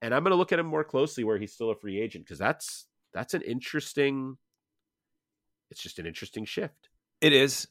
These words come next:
Speaker 2: At a minimum, even if you're thinking, like, "Oh, I'm not really a believer because of the swing strike rate. I think things are gonna re-,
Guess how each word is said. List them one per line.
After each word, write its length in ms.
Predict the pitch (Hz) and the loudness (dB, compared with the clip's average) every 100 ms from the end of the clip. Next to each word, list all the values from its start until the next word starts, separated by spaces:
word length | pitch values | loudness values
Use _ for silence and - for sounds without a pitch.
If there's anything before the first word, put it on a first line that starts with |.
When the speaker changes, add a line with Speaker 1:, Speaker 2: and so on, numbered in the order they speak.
| - | 0
Speaker 2:
At 140 | 135 143 | 8 8
a 60 | |
minimum, 540 | 120 95 104 123 123 123 | 8 4 4 4 2 0
even 200 | 127 131 | -2 0
if 140 | 117 | -2
you're 80 | 101 | -4
thinking, 340 | - 101 101 92 | -4 -4 -4 -4
like, 240 | 82 80 | -4 2
"Oh, 60 | 101 | 4
I'm 160 | 95 | 4
not 180 | 95 101 | 2 2
really 180 | 98 90 | 2 0
a 60 | 85 | 0
believer 340 | 87 87 85 | -2 -2 -4
because 260 | 82 82 76 | -6 -6 -8
of 60 | |
the 80 | 76 | -10
swing 240 | - 82 | -8 -6
strike 340 | 76 85 80 - | -4 -2 -2 -2
rate. 180 | 80 78 | -2 -2
I 60 | |
think 200 | 78 78 | -4 -8
things 260 | - 87 76 | -8 -8 -6
are 60 | 76 | -6
gonna 160 | 76 | -6
re-, 100 | 76 | -8